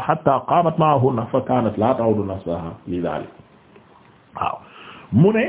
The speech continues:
lii koy dàq mooy lii. Ummu Atiyya daa nettali Hafsa bint Sirin ne ko radiyallahu an, anil jami', ne ko bokk na li Yonent saa sallam jëloon ci ñun pacte mooy bu ñu amee musiba ñu bañ di yaxaw ko yuuxu.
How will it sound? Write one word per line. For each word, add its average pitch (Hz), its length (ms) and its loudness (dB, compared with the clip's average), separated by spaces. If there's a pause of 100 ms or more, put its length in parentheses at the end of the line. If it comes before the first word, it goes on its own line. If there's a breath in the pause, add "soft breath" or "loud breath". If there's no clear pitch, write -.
(240)
lii 254 300 6
koy 233 180 4
dàq - 220 0
mooy 147 260 4
lii. 113 240 6 (1160 soft breath)
Ummu 208 200 6
Atiyya 214 600 2
daa 135 200 4
nettali 180 320 2
Hafsa 147 340 0
bint 131 200 2 (160)
Sirin 92 280 4
ne 131 120 4
ko 131 120 6
radiyallahu 131 500 4 (100)
an, 110 180 4
anil 113 300 2
jami', 98 240 0 (880 soft breath)
ne 123 160 4
ko 170 60 4
bokk 170 320 2
na 143 60 2
li 143 100 4
Yonent 151 220 2
saa 139 200 4
sallam 127 240 2
jëloon 131 280 4
ci 131 120 2
ñun 131 160 2
pacte 117 260 0
mooy 113 220 4
bu 113 240 4
ñu 143 80 0
amee 127 220 2
musiba 113 340 2
ñu 104 120 6
bañ 107 200 4
di 101 120 4
yaxaw 101 280 2
ko 98 100 -2
yuuxu. 92 300 -2